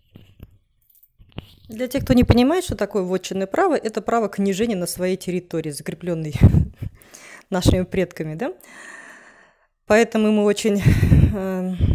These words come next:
таким трепетным чувством относимся к бережливости своим землям, своим ресурсам и недрам. По поводу приватизации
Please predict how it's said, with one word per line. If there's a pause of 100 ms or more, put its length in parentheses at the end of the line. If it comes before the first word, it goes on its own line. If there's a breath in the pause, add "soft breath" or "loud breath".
(840 loud breath)
таким (800)
трепетным
чувством
относимся
к
бережливости
своим
землям,
своим
ресурсам
и
недрам. (1700 soft breath)
По
поводу (480 loud breath)
приватизации